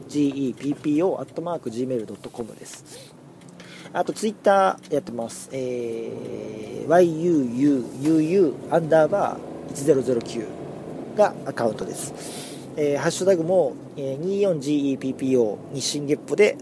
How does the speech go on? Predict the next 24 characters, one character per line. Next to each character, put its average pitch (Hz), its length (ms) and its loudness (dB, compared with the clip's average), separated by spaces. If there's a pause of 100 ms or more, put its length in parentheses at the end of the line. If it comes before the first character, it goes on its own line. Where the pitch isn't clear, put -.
(100)
え 131 200 2
ー、 123 40 0
つ 127 120 -4
ぶ 135 60 6
や 135 40 6
い 123 40 2
て - 60 -4
い 117 60 -4
た 113 80 -12
だ 113 120 -6
け 107 120 -12
る 113 600 -8
と 165 200 4
僕 131 200 -4
も 127 140 -4
探 120 220 -4
し 123 100 -4
や 117 80 -4
す 113 120 -10
い - 20 -8
の 107 100 -10
で、 90 160 -8 (880)
ぜ 139 80 -4
ひ - 160 -6